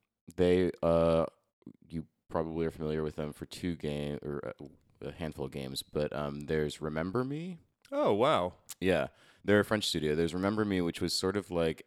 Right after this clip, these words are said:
Speaker 1: a brawler where you could build your own combos that was combined with some sort of, sort of interesting and innovative storytelling
Speaker 2: Mm-hmm.
Speaker 1: conceits that involved being able to enter people's memories.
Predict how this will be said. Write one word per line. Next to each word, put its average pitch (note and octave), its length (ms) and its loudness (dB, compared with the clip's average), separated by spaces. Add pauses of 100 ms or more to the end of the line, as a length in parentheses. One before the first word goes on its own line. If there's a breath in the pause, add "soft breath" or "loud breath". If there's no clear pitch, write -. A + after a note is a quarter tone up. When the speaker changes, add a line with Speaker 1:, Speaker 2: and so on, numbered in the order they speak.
Speaker 1:
a D#2+ 260 0
brawler F2+ 720 0
where G#2+ 180 -2
you D#2 120 -2
could C#2 180 -10
build E2+ 220 0
your E2+ 160 0
own D#2 140 -2
combos G2+ 680 -2
that - 240 -2
was E2+ 160 -4
combined D#2+ 500 -4
with D#2+ 140 -2
some D#2+ 180 -6
sort D#3 280 -6
of, B2+ 80 -12 (260)
sort - 240 -10
of C3 80 -12
interesting D2+ 720 -6
and D#2 120 -6
innovative D#2 440 -2
storytelling B1+ 760 -4
Speaker 2:
Mm-hmm. - 120 -12
Speaker 1:
conceits G#2 460 -8
that C#2+ 220 -4
involved C#2+ 420 -6
being C#2+ 220 -4
able C#2+ 220 -4
to C#2+ 240 -6
enter C#2+ 220 -8
people's - 380 -10
memories. A#1+ 640 -8